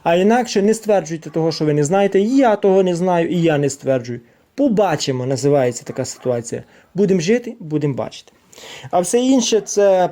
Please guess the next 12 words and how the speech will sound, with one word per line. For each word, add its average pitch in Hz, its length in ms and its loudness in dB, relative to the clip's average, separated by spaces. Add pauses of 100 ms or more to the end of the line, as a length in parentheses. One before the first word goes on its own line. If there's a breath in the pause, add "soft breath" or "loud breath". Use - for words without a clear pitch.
просто 175 560 0 (840)
для 151 240 0
того, 156 360 2
щоб 135 220 -4
охолодити 139 440 -2
повітря, 208 440 -2
в 170 80 -4
принципі, 160 540 -2 (260)
це 143 80 -4
само 131 260 -2
собою 123 400 0
ясно. 123 420 -2